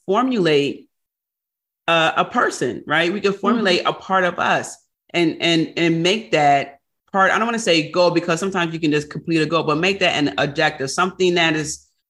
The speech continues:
Speaker 1: is what we can look up to and say, "Yeah, that's me. That's the next level."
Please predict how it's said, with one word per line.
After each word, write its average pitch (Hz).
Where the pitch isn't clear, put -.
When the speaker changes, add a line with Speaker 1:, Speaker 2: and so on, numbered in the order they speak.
Speaker 1:
is 143
what 156
we 170
can 170
look 165
up 196
to 170
and 151
say, 160
"Yeah, 151
that's 156
me. 147
That's 147
the 151
next 143
level." 107